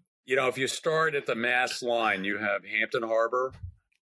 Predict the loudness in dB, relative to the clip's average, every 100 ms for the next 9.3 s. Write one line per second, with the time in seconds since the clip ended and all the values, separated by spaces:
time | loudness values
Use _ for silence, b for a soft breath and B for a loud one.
0 | _ _ -2 2 2 0 0 0 0 -2
1 | 0 2 4 2 2 2 2 0 -2 0
2 | 0 2 4 2 2 0 2 2 2 0
3 | -2 -2 0 2 4 2 0 -2 2 2
4 | 4 2 -2 _ _ _ -20 -20 _ -2
5 | -2 2 0 0 0 -2 -2 -2 0 0
6 | -4 -4 0 2 2 2 2 0 0 2
7 | 2 2 0 0 0 0 0 -2 0 0
8 | 2 2 2 0 -4 -2 2 2 2 0
9 | 0 -2 -4